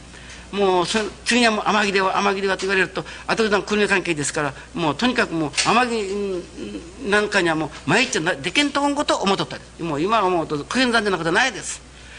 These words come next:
ああいう大徳の先生がほんのそばにおられてから、先生に、のし、教えも受けられておらなかったということを、そこでもう最近は一生懸命、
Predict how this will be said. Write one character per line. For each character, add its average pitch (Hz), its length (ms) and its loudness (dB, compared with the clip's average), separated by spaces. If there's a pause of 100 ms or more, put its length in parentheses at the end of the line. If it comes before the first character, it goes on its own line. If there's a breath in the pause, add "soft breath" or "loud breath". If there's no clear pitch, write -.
(140 loud breath)
あ 180 120 4
あ 202 60 6
い 214 40 2
う 214 80 0
大 214 140 0
徳 202 120 -10
の 214 60 -6
先 214 160 -4
生 220 120 -6
が 220 60 -6
ほ 285 140 -6
ん - 60 -10
の 302 80 -4
そ - 160 0
ば 294 100 4
に 311 60 4
お 285 40 2
ら 262 100 4
れ 226 120 2
て 208 100 -8
か 185 140 -6
ら、 156 120 -8 (320 loud breath)
先 254 160 4
生 233 200 4
に、 220 180 -2 (260 loud breath)
の 196 80 2
し、 202 120 4
教 190 120 0 (160)
え - 20 4
も 262 120 -2
受 - 80 -4
け 240 60 2
ら 226 80 2
れ 220 80 -2
て 220 140 -6
お 214 80 -2
ら 214 60 0
な 220 120 -2
か 208 80 -4
っ 220 40 -10
た 214 140 -4
と 196 120 -6
い 196 60 0
う 185 60 -4
こ 196 100 -4
と 190 240 0
を、 165 100 -4 (220 loud breath)
そ - 100 -8
こ 247 120 2
で 226 80 0
も 214 260 0
う - 40 -4
最 220 220 2
近 214 120 -4
は 208 80 2
一 208 100 2
生 - 180 0
懸 262 200 -2
命、 226 260 0